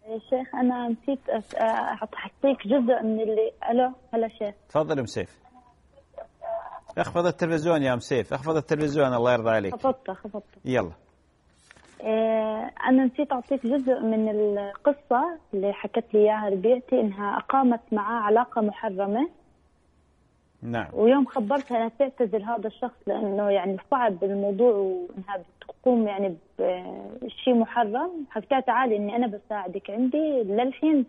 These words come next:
Speaker 1: ترفض، خايفة إنها تعمل هاي الخطوة.
Speaker 2: يعني هو يطلبها تأتي على أساس إنه يقول: "أنا أصلح لك الوضع".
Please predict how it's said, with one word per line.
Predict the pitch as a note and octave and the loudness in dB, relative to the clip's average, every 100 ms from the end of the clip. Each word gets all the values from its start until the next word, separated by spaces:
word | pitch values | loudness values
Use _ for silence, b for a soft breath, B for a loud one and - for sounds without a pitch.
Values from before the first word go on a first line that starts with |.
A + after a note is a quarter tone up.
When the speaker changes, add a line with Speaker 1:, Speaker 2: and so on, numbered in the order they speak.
| - | -2
Speaker 1:
ترفض، | G#3+ - F3 D#3+ _ - - | -4 -4 -10 -10 _ -16 0
خايفة | B3+ A#3+ - F#3 | 0 0 -4 -8
إنها | F#3 F#3 _ _ _ | -8 -16 _ _ _
تعمل | G#3+ G#3+ G3+ | -4 -2 -4
هاي | G#3 G#3 | -4 -6
الخطوة. | - G#3 - F#3+ F3+ _ _ _ _ _ _ _ _ _ _ _ - | -8 -12 -6 -6 -6 _ _ _ _ _ _ _ _ _ _ _ -8
Speaker 2:
يعني | A#2+ A2+ B2+ | -6 -4 -2
هو | D3+ C#3+ | 2 2
يطلبها | D3+ D3 - D#3+ D#3 | 2 -2 -2 -4 -4
تأتي | C#3+ F3+ C3+ - | -4 -2 -4 -4
على | A2+ B2+ | -4 -2
أساس | C3 - D3+ C#3 | -2 -2 -2 -2
إنه | C#3 C3 | -6 -2
يقول: | B2+ B2 D3 C3+ | 0 0 0 0
"أنا | C3 B2+ | 0 -2
أصلح | A#2 D3 C#3+ C3 | -2 0 0 -2
لك | B2+ D3 | -2 0
الوضع". | C3+ B2+ D#2 | 0 0 -2